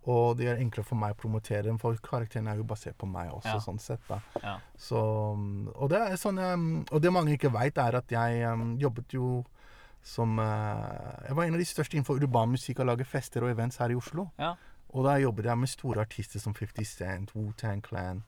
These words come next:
Speaker 2: Ja.
Speaker 1: eh, Coca-Cola gjorde fest for, og Scarface-spillgreier, masse store. Så der jeg hadde
Speaker 2: Scarface-spill?
Speaker 1: Spillet, ja.
Speaker 2: Dataspill?
Speaker 1: Eh, ja, PlayStation-spill, var
Speaker 2: Å
Speaker 1: det.
Speaker 2: ja, ja. Mhm.
Speaker 1: Så, og mange store, store innenfor, eh, hiphop og R and B, da, så
Speaker 2: Mhm.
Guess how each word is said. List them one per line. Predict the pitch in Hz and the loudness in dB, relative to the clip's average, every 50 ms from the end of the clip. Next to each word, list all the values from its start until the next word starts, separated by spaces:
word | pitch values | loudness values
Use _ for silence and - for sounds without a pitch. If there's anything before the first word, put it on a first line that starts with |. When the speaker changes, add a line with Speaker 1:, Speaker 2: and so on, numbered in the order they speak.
| - - - | -12 -10 -8
Speaker 2:
Ja. | 113 110 107 - - - - - | -6 -6 -6 -8 -12 -18 -14 -8
Speaker 1:
eh, | - 101 95 95 92 85 90 85 - - - 82 76 73 76 73 - - 69 - - 127 123 | -6 -4 -4 -2 -4 -4 -4 -6 -8 -8 -8 -8 -10 -10 -10 -10 -10 -12 -12 -12 -10 -10 -10
Coca-Cola | - - 127 - 135 - - - 123 117 110 107 | -4 -4 0 0 0 0 0 -2 0 0 2 2
gjorde | 110 107 107 107 | 2 0 0 -2
fest | - - 101 101 - - | -2 -2 -4 -4 -4 -6
for, | - 107 101 101 101 | -4 -2 -2 0 -2
og | 101 101 101 95 101 | -2 -2 -4 -4 -6
Scarface-spillgreier, | - - - 113 113 110 - - 107 - - - 110 101 104 107 107 110 107 107 117 | -6 -2 0 2 2 2 0 -2 -4 -4 -4 -4 -4 -2 -2 -2 -2 -2 -2 0 2
masse | 139 156 147 - - 151 139 | 2 2 2 2 0 -4 -4
store. | - - 143 107 104 107 - - - - - | -2 -4 -4 -2 -4 -4 -6 -12 -18 -14 -2
Så | - 143 | 0 0
der | 131 139 135 139 143 151 | 2 4 6 6 6 6
jeg | 156 143 | 4 2
hadde | 156 165 170 165 | 4 4 4 2
Speaker 2:
Scarface-spill? | 135 - 131 110 - - - - - - 135 143 214 294 311 - - | 2 -2 -4 -6 -6 -8 -8 -10 -6 -4 -4 -4 -4 -4 -6 -8 -12
Speaker 1:
Spillet, | - - - 131 104 107 110 107 107 104 - - 127 | -10 -6 -2 -2 0 0 0 -2 -2 -4 -6 -4 -2
ja. | 113 104 98 104 110 - - - - - | 0 0 0 -2 -6 -10 -14 -20 -14 -8
Speaker 2:
Dataspill? | - 147 - - 104 - 196 254 320 - - - - | -6 -6 -6 -6 -10 -10 -12 -12 -12 -14 -18 -16 -14
Speaker 1:
Eh, | - - 135 131 127 123 127 - - - - - - - - - - | -10 -8 -6 -4 -4 -4 -6 -6 -8 -10 -12 -14 -16 -16 -14 -14 -10
ja, | 139 131 | -10 -8
PlayStation-spill, | - - 139 120 - - 104 - - 110 - 107 104 95 | -4 -2 -4 -4 -4 -6 -10 -10 -12 -12 -10 -8 -8 -6
var | 92 214 | -6 -6
Speaker 2:
Å | |
Speaker 1:
det. | 254 | -6
Speaker 2:
ja, | 214 117 110 - 113 | -6 -8 -8 -8 -8
ja. | 113 123 175 - - - - | -8 -8 -8 -10 -14 -10 -8
Mhm. | 120 117 | -6 -6
Speaker 1:
Så, | 151 233 - - - | -6 -8 -10 -8 -4
og | 143 143 | -2 2
mange | 156 165 156 139 151 151 | 4 4 4 4 4 2
store, | - - - 175 139 117 135 | 0 -2 -2 -2 0 0 0
store | 127 - - 135 117 120 120 | -2 -2 -2 0 2 2 2
innenfor, | 110 107 - 120 117 113 | 2 0 0 0 2 2
eh, | 110 110 110 110 107 | 2 2 2 2 0
hiphop | 117 117 110 - 120 110 - | 0 -2 -2 -4 -6 -6 -2
og | 120 113 | -2 0
R | 113 113 | 0 2
and | 113 | 2
B, | 123 147 | 0 0
da, | 151 143 123 | 2 0 0
så | 113 - 143 131 127 | 0 2 2 2 2
Speaker 2:
Mhm. | 120 | 0